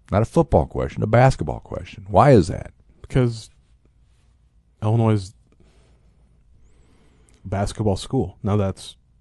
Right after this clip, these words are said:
Speaker 2: slightly below Illinois being a golf school because Mike Small, again, has a top five team in the country. Best program on campus, apparently. Um, but it doesn't matter how good the football team gets.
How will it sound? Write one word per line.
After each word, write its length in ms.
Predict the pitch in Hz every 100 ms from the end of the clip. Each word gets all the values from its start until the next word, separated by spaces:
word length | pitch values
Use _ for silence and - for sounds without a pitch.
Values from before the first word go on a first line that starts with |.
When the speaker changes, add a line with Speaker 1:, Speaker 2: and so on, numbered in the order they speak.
| _
Speaker 2:
slightly 260 | - 104 104
below 300 | 95 98 98
Illinois 260 | 95 95 92
being 180 | 92 90
a 60 |
golf 240 | 95 113 113
school 400 | - - 110 - -
because 400 | - 90 - 95
Mike 180 | 92
Small, 360 | - 98 87 90 _ 110
again, 200 | 98 90
has 160 | 90
a 40 | -
top 220 | 87 -
five 200 | 87 85
team 160 | 98 80
in 60 |
the 60 | 85
country. 420 | 196 202 156 156 - _ _ _ _ _ _ _ -
Best 240 | 101 - _ _ -
program 520 | 117 101 92 85 92 _ -
on 120 | 82
campus, 420 | - 120 107 92
apparently. 420 | - 90 62 87 - - _ _ _ -
Um, 280 | 90 92
but 240 | 98 104 - _ _ _ _ _
it 80 | _
doesn't 220 | - -
matter 340 | 165 170 107 104 _ _ _ _ _ -
how 60 |
good 180 | 110 101
the 40 |
football 260 | - 92 90
team 200 | - 92
gets. 440 | 85 82 - -